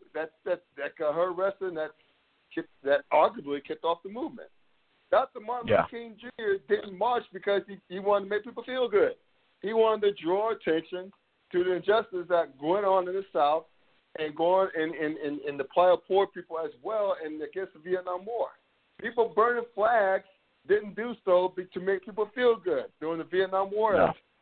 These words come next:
Speaker 1: They hated the war. They were against the war. Muhammad Ali didn't turn down the draft just to make people feel good. He did it because he, he felt like, you know, in his words, ain't none of the Viet Cong ever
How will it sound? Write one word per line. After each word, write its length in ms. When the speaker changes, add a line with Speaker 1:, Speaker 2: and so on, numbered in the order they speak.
Speaker 1:
They 240
hated 320
the 80
war. 180
They 60
were 120
against 220
the 60
war. 400
Muhammad 400
Ali 640
didn't 400
turn 260
down 300
the 80
draft 400
just 140
to 60
make 160
people 240
feel 240
good. 280
He 140
did 100
it 220
because 440
he, 220
he 140
felt 260
like, 280
you 80
know, 160
in 80
his 240
words, 280
ain't 160
none 220
of 80
the 40
Viet 240
Cong 260
ever 200